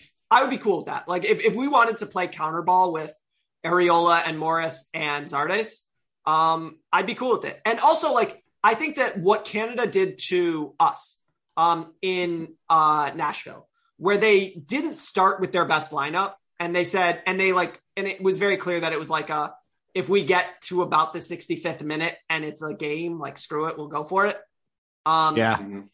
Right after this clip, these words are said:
Speaker 1: I would be cool with that. Like, I, I, if we're, if we're, if we go out there with Morris, Arriola, Zardes, uh, you know, and in the middle you have Acosta, Busio, and, um, I don't know, whoever, Roldan.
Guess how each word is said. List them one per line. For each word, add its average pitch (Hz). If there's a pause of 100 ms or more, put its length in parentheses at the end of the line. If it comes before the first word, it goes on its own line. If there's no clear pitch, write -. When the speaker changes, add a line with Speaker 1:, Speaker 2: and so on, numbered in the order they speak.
(180)
Speaker 1:
I 240
would 311
be 269
cool 220
with 180
that. 160 (440)
Like, 175
I, 165
I, 202
if 196
we're, 254
if -
we're, 240 (100)
if 170
we 262
go 214
out 190
there 202
with 165
Morris, 180
Arriola, 156 (240)
Zardes, 160
uh, 147 (500)
you 170
know, 165
and 165
in 175
the 170
middle 175
you 165
have 156
Acosta, 156
Busio, 156
and, 143
um, 131 (880)
I 135
don't 113
know, 82
whoever, 143 (220)
Roldan. 135